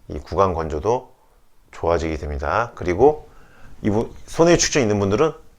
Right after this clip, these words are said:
경추, 경추, 어, 이 번 그리고 삼 번에 문제가 있어서 이 뒤틀림이 발생해서 경추 이, 삼 번에 위치에서 벗어남이 발생해서, 어,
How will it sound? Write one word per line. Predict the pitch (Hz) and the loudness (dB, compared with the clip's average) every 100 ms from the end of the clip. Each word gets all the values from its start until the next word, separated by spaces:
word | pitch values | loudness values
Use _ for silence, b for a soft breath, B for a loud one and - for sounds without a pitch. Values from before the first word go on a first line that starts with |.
| - | -12
경추, | - 117 131 - 113 78 69 - - - | 2 4 4 0 -2 -2 -2 -20 -20 -20
경추, | - 101 101 - 98 156 - - - - - b b b b b - - | -4 -2 -2 -2 0 0 -2 -18 -20 -20 -20 b b b b b -18 -6
어, | 87 85 82 80 78 - - | -2 0 -2 -4 -8 -12 -10
이 | 127 120 107 | -2 2 6
번 | 104 131 190 - - - | 8 8 2 -10 -20 -10
그리고 | 87 85 | -6 -2
삼 | - 156 117 | -2 2 6
번에 | 101 151 - - _ - - - - - - - - - 131 | 6 6 -2 -18 _ -20 -20 -20 -20 -20 -20 -20 -18 0 2
문제가 | 98 107 120 113 | 4 6 8 8
있어서 | 82 90 92 104 - - - | 6 0 0 0 0 -12 -16
이 | - | -8
뒤틀림이 | 107 143 135 131 | -2 2 4 4
발생해서 | 85 - 107 90 80 101 | 2 -2 -2 0 2 0
경추 | - 98 101 | 0 -4 -2
이, | 101 | -2
삼 | 107 | 0
번에 | 98 101 151 B B B B | 2 2 2 B B B B
위치에서 | - 104 - 123 113 - | -6 -4 0 2 2 -2
벗어남이 | 92 92 107 101 98 | -4 0 2 2 0
발생해서, | - - 101 87 85 127 160 175 B B B B B - | -4 -8 -6 -4 2 4 4 2 B B B B B -10
어, | - 80 80 78 - - | -6 -4 -4 -6 -8 -12